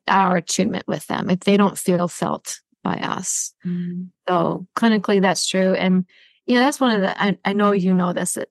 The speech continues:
Speaker 1: one of the things about E F T that's so amazing is that we learn it to help our clients, but it comes into all of our relationships,
Speaker 2: Mm-hmm.
Speaker 1: whether it's the, the people that we're closest to, or even,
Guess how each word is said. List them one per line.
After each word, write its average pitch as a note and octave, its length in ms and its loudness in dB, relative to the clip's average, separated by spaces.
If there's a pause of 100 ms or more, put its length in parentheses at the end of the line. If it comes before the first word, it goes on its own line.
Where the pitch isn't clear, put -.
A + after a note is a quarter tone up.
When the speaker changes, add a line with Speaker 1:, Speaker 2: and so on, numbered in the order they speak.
Speaker 1:
one G#3 220 2
of G3+ 80 2
the F#3+ 80 0
things F#3+ 240 0
about F3+ 260 0
E F#3+ 120 0
F F3+ 120 -4
T F#3+ 160 -2
that's F3+ 200 -4
so G#3+ 260 0
amazing F#3 540 2
is F3 120 -2
that E3+ 200 -2
we G3 140 2
learn A#3+ 340 2
it F#3 360 0 (300)
to G#3 80 0
help G3+ 200 2
our F3+ 80 2
clients, G3+ 640 0
but F3+ 200 0
it F3 200 -2
comes G#3 320 2
into F#3 580 -2
all E3 340 -2
of D#3+ 100 -4
our D#3+ 100 0
relationships, - 880 -8 (300)
Speaker 2:
Mm-hmm. F3 280 -8
Speaker 1:
whether F3+ 300 2
it's - 380 -6
the, F3+ 140 0
the F3 120 -6
people G3+ 320 0
that F3+ 160 -2
we're F3+ 80 -2
closest - 560 -2
to, F#3+ 440 2 (340)
or F#3 180 2
even, F#3 600 2